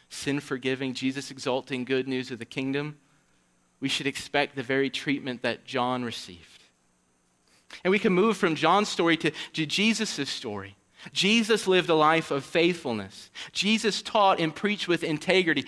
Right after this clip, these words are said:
He moved with urgency about Israel. He acted in dependency upon his Father at all points. But what does Jesus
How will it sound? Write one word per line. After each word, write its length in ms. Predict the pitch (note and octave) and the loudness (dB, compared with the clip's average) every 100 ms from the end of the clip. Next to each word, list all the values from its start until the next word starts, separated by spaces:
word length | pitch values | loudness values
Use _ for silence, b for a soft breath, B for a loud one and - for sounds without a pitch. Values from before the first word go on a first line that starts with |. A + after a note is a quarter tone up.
| B - | B 2
He 100 | E3 | 4
moved 320 | F3 A3+ F3 | 6 4 2
with 200 | D#3+ - | 0 2
urgency 560 | F3 G3 G3+ F#3+ - D#3+ | 4 4 4 -2 0 2
about 300 | D#3 D3 - | 4 4 4
Israel. 340 | F3 F3 D3 B B | 2 4 0 B B
He 140 | F3+ | 4
acted 320 | F3+ F#3+ A3 | 6 4 4
in 100 | F#3+ | 4
dependency 560 | E3+ - F#3 G3+ G#3 - | 2 0 2 2 2 0
upon 300 | - F#3+ F3+ | 0 2 2
his 100 | D#3 | 2
Father 340 | G3+ F3 D#3 - B | 4 4 4 0 B
at 180 | D#3 D3+ | 2 2
all 280 | G3 E3+ G#3 | 2 4 4
points. 680 | G#3 D3 A2 F#2+ - - - _ _ _ _ _ _ _ _ _ _ _ _ _ | 2 -2 -2 -4 -14 -18 -20 _ _ _ _ _ _ _ _ _ _ _ _ _
But 100 | C3+ | -2
what 120 | D3+ | -2
does 160 | D#3 - | -2 -4
Jesus 640 | D3 C#3+ A#2+ A2+ - - | -2 -2 -2 -8 -8 -14